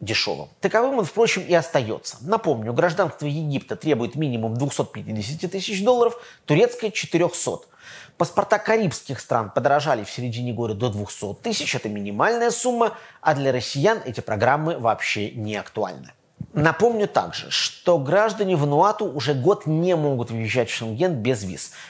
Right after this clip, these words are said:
Причём в начале двадцать четвёртого Евросоюз подтвердил это решение.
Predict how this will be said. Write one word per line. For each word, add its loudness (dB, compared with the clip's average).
Причём 2
в 0
начале 0
двадцать 0
четвёртого 0
Евросоюз 0
подтвердил 0
это -10
решение. -4